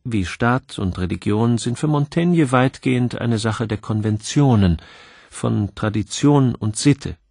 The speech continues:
auch wenn er nur das persönliche Gewissen als Letztinstanz gelten lässt. Leidenschaften und Liebesaffären hat Montaigne in seinen jungen Jahren auch gekannt.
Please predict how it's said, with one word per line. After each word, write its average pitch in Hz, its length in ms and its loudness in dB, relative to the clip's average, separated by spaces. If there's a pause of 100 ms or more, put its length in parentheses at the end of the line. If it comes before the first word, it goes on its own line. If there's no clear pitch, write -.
(280)
auch - 220 0
wenn 165 140 4
er 151 120 -2
nur 165 220 2
das 165 300 -2
persönliche 135 800 0
Gewissen 107 460 -2
als 92 320 -6
Letztinstanz 104 1200 -4
gelten - 360 -8
lässt. - 380 -20 (1600)
Leidenschaften 147 1080 0
und 82 440 -6
Liebesaffären 156 1080 0
hat 147 160 0
Montaigne 156 480 0
in 139 100 -2
seinen 127 300 -2
jungen 147 240 -2
Jahren 120 340 -2
auch - 280 -2
gekannt. 92 540 -2